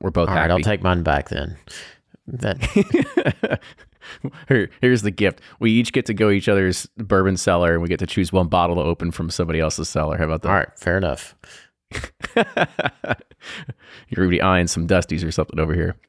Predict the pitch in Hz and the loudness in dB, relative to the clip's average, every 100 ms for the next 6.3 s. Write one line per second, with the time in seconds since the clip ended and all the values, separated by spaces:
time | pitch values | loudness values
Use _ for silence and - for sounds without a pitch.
0 | _ _ - 85 87 85 110 107 127 143 | _ _ -10 -4 -4 2 2 4 2 2
1 | 165 - 143 - 110 92 107 98 92 - | 0 2 0 2 0 2 2 2 -2 -4
2 | 92 92 90 85 - 87 80 90 87 - | -4 -2 -2 -2 -2 -2 0 -2 -2 -6
3 | - _ - 131 127 123 107 95 90 90 | -20 _ 0 2 4 4 2 2 2 2
4 | 92 - 82 - 90 90 87 80 92 104 | 2 0 -2 -2 -2 0 0 -2 2 2
5 | 101 95 92 - 87 87 120 110 95 147 | 2 2 2 0 -4 0 0 0 0 2
6 | 151 98 90 | 2 0 -2